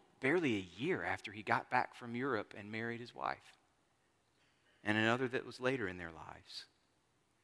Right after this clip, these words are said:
Think about that. When you watch the Gregory Peck, or no, the Gary Cooper movie about Alvin York's life, that movie ends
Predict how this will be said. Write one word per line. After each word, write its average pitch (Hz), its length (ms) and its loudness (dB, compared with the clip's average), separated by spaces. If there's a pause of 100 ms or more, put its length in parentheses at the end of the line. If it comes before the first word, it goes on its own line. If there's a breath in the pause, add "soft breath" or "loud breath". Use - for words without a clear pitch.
(160)
Think - 260 4
about 92 260 4
that. 78 220 2 (3500 soft breath)
When 160 100 4
you 220 80 4
watch 254 260 4
the 170 80 10
Gregory 165 600 6 (300)
Peck, 160 300 4
or 107 160 8 (220)
no, 127 300 6
the 98 120 2
Gary 151 280 6
Cooper 151 380 2
movie 113 440 6
about 95 260 6
Alvin 113 320 6
York's 104 480 -4
life, 110 560 0 (1000)
that 240 200 10
movie 170 460 10
ends 117 540 4